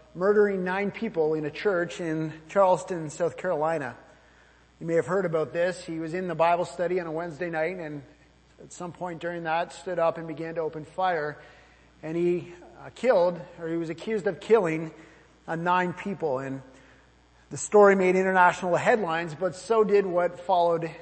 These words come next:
uh, next. And as he appeared in court, the family members of, uh, some of the victims had the opportunity to speak to him directly. And one of them, the daughter of, uh, a woman who was,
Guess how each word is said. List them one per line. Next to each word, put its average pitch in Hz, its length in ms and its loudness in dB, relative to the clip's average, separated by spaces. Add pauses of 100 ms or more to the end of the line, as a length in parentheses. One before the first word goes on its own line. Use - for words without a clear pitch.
(120)
uh, 175 80 -14
next. 165 600 -4
And 156 160 -10
as 170 180 -4
he 185 120 -4
appeared 208 300 -2
in 180 120 -6
court, 185 440 -2 (600)
the 147 80 -8
family 240 420 2
members 175 640 -6
of, 160 360 -6 (400)
uh, - 60 -18
some 202 180 -12
of 190 80 -6
the 175 60 -6
victims 175 420 -4
had 190 140 -6
the 202 120 4
opportunity 196 720 0
to 170 280 -8
speak - 360 -10
to 156 100 -8
him 120 320 -14
directly. 170 480 -4 (1040)
And 160 180 -2
one 233 160 12
of 220 140 4
them, 180 380 4
the 165 80 4
daughter 202 500 6
of, 160 340 2 (400)
uh, - 180 -10
a 190 40 -4
woman 185 380 2
who 180 180 2
was, 165 340 -4